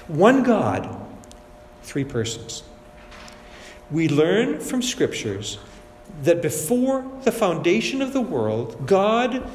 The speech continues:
the triune God, established that God, the eternal Son,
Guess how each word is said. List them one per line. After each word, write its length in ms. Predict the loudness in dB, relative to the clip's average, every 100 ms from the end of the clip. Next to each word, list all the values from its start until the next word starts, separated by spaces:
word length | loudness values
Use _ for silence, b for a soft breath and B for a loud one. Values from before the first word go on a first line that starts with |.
| B
the 60 | -6
triune 640 | -4 -2 0 2 2 0
God, 360 | 0 2 2 2
established 800 | -2 0 4 4 2 -2 -6 -4
that 200 | -2 0
God, 540 | 2 4 4 2 0 -4 -8 -8 -4
the 200 | -2 -2
eternal 680 | -4 -2 -2 -2 -4 -6 -8
Son, 680 | -4 0 0 0 0 -4